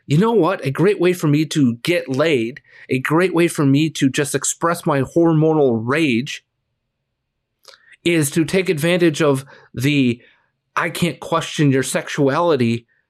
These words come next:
of today's superintendents and school boards and school policies and bathroom situations?" Do the, those girls have that right to quote unquote safety?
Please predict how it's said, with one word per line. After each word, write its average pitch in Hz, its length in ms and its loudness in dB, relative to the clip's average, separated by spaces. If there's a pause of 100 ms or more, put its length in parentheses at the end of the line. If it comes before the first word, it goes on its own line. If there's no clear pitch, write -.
(240)
of 139 220 -2
today's 143 640 0 (640)
superintendents 143 1080 0
and 117 120 -2
school 151 380 0
boards 139 420 2
and 113 160 -2
school - 440 0
policies 143 840 0 (220)
and 127 180 0
bathroom 143 460 -2
situations?" 175 840 -4 (1600)
Do 202 120 -2
the, 185 260 0
those 202 280 2
girls 247 380 0 (160)
have - 400 -2
that 160 220 -2
right 135 320 -2 (260)
to 135 120 0
quote 151 240 -2
unquote 131 380 -2 (100)
safety? - 720 -6